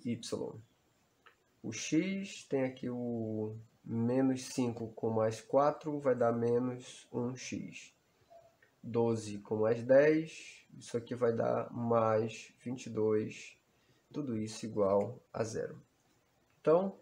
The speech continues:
arrumando, passando o x e o, e o vinte e dois pra esse outro lado, tem que isolar o y, tá? Toda vez tem que isolar o y. Então, menos cinco y igual x menos vinte e dois.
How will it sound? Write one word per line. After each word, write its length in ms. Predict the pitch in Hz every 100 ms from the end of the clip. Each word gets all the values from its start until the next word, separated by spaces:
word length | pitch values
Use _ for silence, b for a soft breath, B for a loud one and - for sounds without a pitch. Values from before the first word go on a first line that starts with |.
| _ -
arrumando, 600 | 135 143 151 160 165 160
passando 380 | 139 127 131 127
o 60 |
x 360 | 127 - 117 113
e 60 | 117
o, 160 | 113 -
e 140 | 113
o 100 | 117
vinte 220 | 113 117 117
e 40 |
dois 240 | 113 107
pra 120 | - 110
esse 140 | -
outro 200 | - 165
lado, 300 | 151 151 156
tem 180 | - 131
que 80 | 131
isolar 260 | 131 135
o 80 | 170
y, 400 | 120 - - 110
tá? 220 | - 127
Toda 260 | 131 127 131
vez 220 | 123 123
tem 120 | 123
que 60 | 123
isolar 280 | 123 123 139
o 60 |
y. 140 | 127 107 - 104 110 b b b b b
Então, 140 | -
menos 420 | 120 120 113 110 -
cinco 340 | 117 113 139
y 180 | 139 147 - 165 165 165 -
igual 640 | 123 117 113 127 147 160 _ _ _ _ _ _ _
x 340 | - - 135 139
menos 420 | 127 117 117 120
vinte 160 | 120 -
e 60 |
dois. 500 | 107 104 - - -